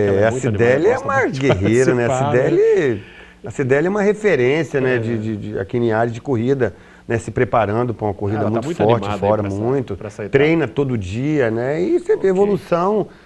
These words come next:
Speaker 2: além da corrida, no, no, no humor. Você vê a
Speaker 1: Melhora tudo,
Speaker 2: evolução,
Speaker 1: né?
Speaker 2: tudo, o humor,
Speaker 1: Agora,
Speaker 2: né?
Speaker 1: ô, ô, Lúcio, pra, pra, pra quem não fez a inscrição ainda, dá tempo, né? Ainda dá tempo.
Speaker 2: É, ainda dá tempo, né? Você, você tem o site, né? Vocês podem procurar o site.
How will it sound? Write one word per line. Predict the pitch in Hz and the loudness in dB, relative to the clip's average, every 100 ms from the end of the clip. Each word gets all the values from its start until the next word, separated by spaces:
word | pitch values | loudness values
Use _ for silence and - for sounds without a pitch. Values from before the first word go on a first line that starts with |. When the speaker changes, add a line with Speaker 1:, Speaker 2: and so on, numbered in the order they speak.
| - | -4
Speaker 2:
além | 135 139 170 | 2 2 2
da | |
corrida, | 165 156 135 175 202 | 0 0 2 2 2
no, | 349 247 220 | 0 0 0
no, | 196 180 160 | 0 0 0
no | 151 127 135 | 0 2 2
humor. | 151 151 151 156 151 131 - - - | 4 6 6 6 4 0 -10 -20 -12
Você | - 139 | 0 2
vê | |
a | 143 | 6
Speaker 1:
Melhora | 165 156 | 6 6
tudo, | 151 147 | 4 4
Speaker 2:
evolução, | 127 156 | 2 0
Speaker 1:
né? | 139 | 0
Speaker 2:
tudo, | 143 131 151 185 151 | 0 2 2 2 2
o | 180 | 2
humor, | 160 | 2
Speaker 1:
Agora, | 143 147 160 | 4 4 4
Speaker 2:
né? | 139 - - | 4 -2 -4
Speaker 1:
ô, | - | -2
ô, | |
Lúcio, | 202 240 - | 0 0 0
pra, | - 208 | 2 0
pra, | - 202 208 | 2 2 2
pra | 196 | 2
quem | - 240 | 0 2
não | 214 277 | 4 2
fez | - 180 185 175 | 4 6 6 4
a | |
inscrição | 175 170 143 - 143 | 0 -2 -4 0 0
ainda, | 147 156 147 | 0 -2 -6
dá | 123 185 | 0 0
tempo, | - 156 143 - 120 | 2 2 2 0 -2
né? | 151 165 - - | -2 -4 -12 -4
Ainda | 131 214 | -2 0
dá | 277 | 0
tempo. | 285 151 | 4 6
Speaker 2:
É, | 147 | 8
ainda | 143 151 190 220 | 6 6 4 4
dá | 220 220 | 2 2
tempo, | 180 135 104 107 | 2 2 2 0
né? | 113 156 165 | 2 2 2
Você, | 123 120 160 151 135 | 0 -2 0 2 2
você | 117 120 135 | 0 -4 -6
tem | 113 139 | -4 -2
o | 131 | -2
site, | - 117 113 139 170 | 0 2 2 2 0
né? | 139 139 165 | 0 0 0
Vocês | 131 110 | -4 -8
podem | - 120 123 117 | -2 0 0 -2
procurar | 120 110 110 | -4 0 0
o | 104 | 0
site. | 123 143 147 | 0 0 -2